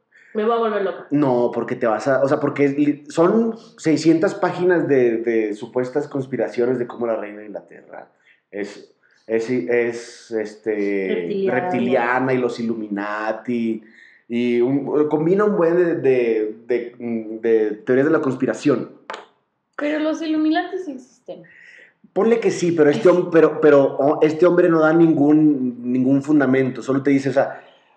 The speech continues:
Speaker 2: es, es obvio, ¿no? Que los Illuminati existen, los reptilianos también, y pues los señores que le compran estos libros, es como, ah, pues sí, pero,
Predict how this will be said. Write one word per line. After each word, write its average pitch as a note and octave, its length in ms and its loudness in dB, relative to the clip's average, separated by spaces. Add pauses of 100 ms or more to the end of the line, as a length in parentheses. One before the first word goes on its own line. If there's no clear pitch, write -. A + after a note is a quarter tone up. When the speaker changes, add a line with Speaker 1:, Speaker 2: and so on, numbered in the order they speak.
(240)
Speaker 2:
es, - 460 -2
es E3 220 -2
obvio, D3+ 300 2
¿no? C3+ 220 -2
Que C3 100 -4
los A2+ 160 -2
Illuminati A2 320 -2
existen, C3 360 -2
los A2+ 100 -2
reptilianos A2+ 340 -2
también, A2+ 480 -2 (140)
y A2+ 100 -10
pues A#2 160 -6
los A2 680 -2
señores B2+ 400 -2
que C#3+ 120 -2
le B2 120 0
compran C3 280 0
estos C3 260 -4
libros, B2+ 440 0
es A#2+ 120 -14
como, B2 180 -6 (380)
ah, D3 120 -4
pues A#2 180 -8
sí, C#3 300 -4
pero, G#2 140 -8